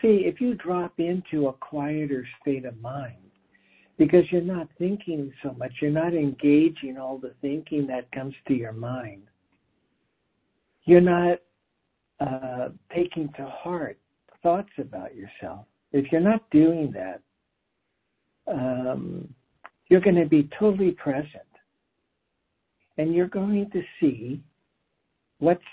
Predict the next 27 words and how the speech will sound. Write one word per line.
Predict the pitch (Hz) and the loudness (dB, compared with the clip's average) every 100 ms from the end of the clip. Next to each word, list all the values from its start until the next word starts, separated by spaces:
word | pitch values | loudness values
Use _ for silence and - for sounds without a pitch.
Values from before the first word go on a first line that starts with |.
| - | -4
steps | 156 156 151 - | -2 -2 -4 -2
you | 143 | -2
need | 135 135 | 0 -4
to | 135 139 - | -6 -8 -4
take. | 185 123 - _ _ _ | -2 -2 -6 _ _ _
Whatever | - 165 196 196 196 | 0 4 4 2 0
it | 180 | 0
is | 226 165 - | 0 -4 -4
that's | 135 - | -6 -6
in | 143 139 | -10 -10
front | - 175 | -8 -6
of | 190 - | -6 -8
you, | 107 117 - - - - _ | -10 -10 -14 -20 -20 -20 _
you're | 160 170 | 0 0
going | 190 185 196 180 | 0 0 0 0
to | 160 - | -4 -4
see | - 202 | 2 4
it, | 190 | 4
and | 139 135 | 2 -2
it's | 139 - | -4 0
gonna | 156 147 | 2 4
be | 139 143 | 4 2
much | 139 156 - - | 2 -4 -6 -6
more | 156 147 - | -4 -4 -4
easily, | 151 147 151 151 135 120 - _ _ | 0 0 0 -4 -8 -8 -16 _ _
easily | - 185 185 156 139 135 131 | 2 2 4 4 2 2 -2
available | 123 123 139 147 160 139 | -4 0 0 0 -2 -8